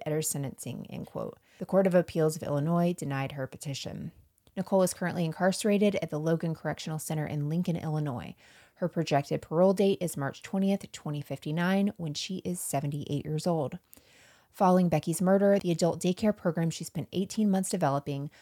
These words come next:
was renamed the Becky Klein Adult Care Program.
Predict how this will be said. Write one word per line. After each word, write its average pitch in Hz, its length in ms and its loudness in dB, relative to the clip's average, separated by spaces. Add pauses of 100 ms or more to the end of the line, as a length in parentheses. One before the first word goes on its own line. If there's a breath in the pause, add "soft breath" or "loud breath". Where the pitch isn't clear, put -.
(140 soft breath)
was 170 220 -6
renamed 180 540 2
the 160 80 -4
Becky 170 360 -2
Klein 143 480 -4
Adult 139 380 -6
Care 143 240 -4
Program. 120 640 -6